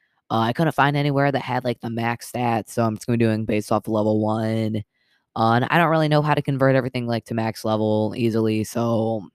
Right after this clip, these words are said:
yeah, let's be doing it off of level one, so keep that in mind. Uh, so first nerf,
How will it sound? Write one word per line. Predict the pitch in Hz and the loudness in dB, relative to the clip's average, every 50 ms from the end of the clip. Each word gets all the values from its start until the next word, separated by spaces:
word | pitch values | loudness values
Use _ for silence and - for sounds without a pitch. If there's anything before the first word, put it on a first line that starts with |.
| _ _ | _ _
yeah, | - 127 117 78 | -4 -4 -4 -2
let's | 117 120 - | -6 -4 -2
be | 139 139 | 2 4
doing | 139 131 127 131 | 4 4 4 4
it | 131 | 4
off | 123 123 120 - | 2 2 2 0
of | - 113 | -2 0
level | 113 110 110 113 107 | 0 2 2 2 2
one, | 107 107 107 107 | 2 2 0 -2
so | 104 - - | -4 -6 -8
keep | - - 120 | -6 -6 -2
that | - 110 113 113 | -2 -2 -2 -2
in | 117 117 | -2 -2
mind. | 113 117 120 120 117 117 120 120 117 117 110 - _ _ _ _ _ _ _ _ _ _ _ _ - | 0 0 0 0 0 -2 -2 -4 -4 -8 -12 -16 _ _ _ _ _ _ _ _ _ _ _ _ -4
Uh, | 117 117 | -2 -2
so | 117 - 135 | -2 -2 -4
first | - - 139 139 123 - | -2 0 -2 -2 -4 -4
nerf, | 123 120 123 123 120 120 113 - | -4 -4 -2 0 -2 -2 -4 -8